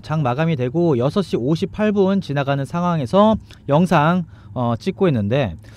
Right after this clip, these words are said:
자, 이 주식 대장이 요 한화 인더스트리얼 관련해가지고 우리 주주 여러분들 걱정하지 마시라고 일단은 제가 차트 분석과 수급 패턴 분석 완-, 완벽하게, 어, 도와드리면서 앞으로 어떤 식으로 대응하셔야 되는지에 대해서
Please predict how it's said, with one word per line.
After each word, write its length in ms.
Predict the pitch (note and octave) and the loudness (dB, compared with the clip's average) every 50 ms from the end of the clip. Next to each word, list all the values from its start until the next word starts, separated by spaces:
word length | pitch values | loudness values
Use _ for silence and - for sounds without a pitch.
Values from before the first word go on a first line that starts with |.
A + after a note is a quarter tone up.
| - - - - - - - - | -20 -20 -20 -20 -20 -14 -2 4
자, 280 | G3+ G#3+ G#3 E3+ C3+ D3 | 8 8 8 8 6 4
이 240 | G3 A#3 C4 C4 B3 | 4 6 6 6 6
주식 320 | - - G#3 - C4 A3 | 6 2 2 2 2 4
대장이 580 | C4 B3 A#3 A#3+ A#3+ A#3+ A3+ G3 F3+ F#3+ F#3 D3 | 4 4 4 4 4 6 4 4 4 4 4 4
요 160 | D#3+ G3+ G#3+ | 6 6 6
한화 300 | G3 - - B3+ C4 B3+ | 4 4 2 0 2 2
인더스트리얼 840 | F#3 D3+ E3+ F#3+ F#3+ A#3 A#3 A#3 G#3+ - - - B3+ A#3+ A3+ A3+ A3+ | 4 4 4 2 4 4 4 4 4 2 -2 -4 0 2 4 4 4
관련해가지고 800 | - - D#3 D#3+ F#3+ F#3+ G3+ G#3 G3+ G#3+ F#3+ D#3 D3 C#3+ F3+ F#3 | 4 2 4 4 4 4 4 4 4 2 2 2 2 0 2 2
우리 160 | E3 E3+ G3+ E3 | 4 2 2 2
주주 220 | - F3+ E3+ G3 | 0 0 4 4
여러분들 480 | G3+ G3+ G3 F#3 F#3 E3+ D#3+ D#3 D#3+ D#3+ | 6 6 6 4 4 4 4 4 4 2
걱정하지 500 | - D#3+ D#3 - G#3+ G#3 G3+ G3+ F#3 F#3 | 0 -2 -2 2 4 4 4 4 4 4
마시라고 800 | C#3 A#2 - - - G3 F#3+ F#3+ E3+ D3+ D3 C#3 D3+ D#3 C#3+ B2+ C3 | 2 2 2 4 4 6 6 6 6 6 6 6 6 4 4 4 4
일단은 520 | E3+ F3 - G#3+ G3+ F3+ D#3+ D#3 E3 D3+ | 4 4 6 6 6 6 6 6 6 4
제가 460 | B2+ - D#3 D3+ D#3 D3 D3+ D#3 C#3+ - - - - - | 4 2 2 4 6 6 6 6 4 2 -2 -10 -18 -8
차트 300 | - B3+ B3+ - - B3+ | -2 -2 -2 2 2 2
분석과 540 | G#3 G#3 E3+ F3+ D3+ - F#3+ F#3+ F3+ C#3+ G#2 - - - - | 4 4 4 4 4 6 6 6 6 6 4 0 -6 -18 -20
수급 360 | - - - D4 B3+ C4+ G#3+ | -12 -6 -4 -2 0 -2 -2
패턴 280 | A#3+ B3 - - A3+ G3 | -4 -4 -2 0 0 0
분석 460 | D#3 D3+ F3 E3 F3 D#3 D#3 D#3+ - - | 2 0 0 2 4 6 6 4 4 2
완-, 260 | A#2 B2 C#3+ D#3 D#3 | 0 2 2 2 2
완벽하게, 840 | B2+ B2+ C3+ C#3+ E3 F#3+ A3+ A3 - A#3 A3 F#3 E3 D#3 E3 F#3 F3+ - - - - - - - | 0 0 2 2 4 4 2 2 2 2 2 4 4 4 4 2 0 -4 -12 -20 -20 -20 -14 -8
어, 280 | B2 B2 B2 B2+ B2+ - | -4 -4 -2 -2 -2 -4
도와드리면서 880 | - D#3+ F3 F#3 F3 - D3 F#3 F#3 E3 C#3 C3 B2 F3+ F3 D#3+ C3 G#2 - - - - | -2 0 0 0 0 0 0 0 0 0 0 -2 0 0 0 0 0 -2 -6 -10 -8 -2
앞으로 300 | - C#3+ - - G#3 G#3 | 0 0 2 4 4 2
어떤 440 | C3 G2+ B2+ D3+ - - A#3 A#3 A#3 | 4 4 2 2 2 2 2 2 2
식으로 480 | G#3+ - A3 G3+ F#3 G3 G3 G#3 G#3+ G3+ | 2 0 0 4 6 8 10 10 8 8
대응하셔야 680 | - - B2 D#3 G3 G#3+ G3+ G3 G#3+ G#3+ - A3 G#3 F#3 | 4 2 4 6 6 6 6 4 2 2 2 2 2 2
되는지에 380 | F3+ F3 F3 E3 D#3 E3+ E3+ | 4 4 4 4 4 2 2
대해서 440 | C#3 C3+ C3 A#2+ - G3 A3 A#3 A3 | 2 2 0 0 2 2 4 4 2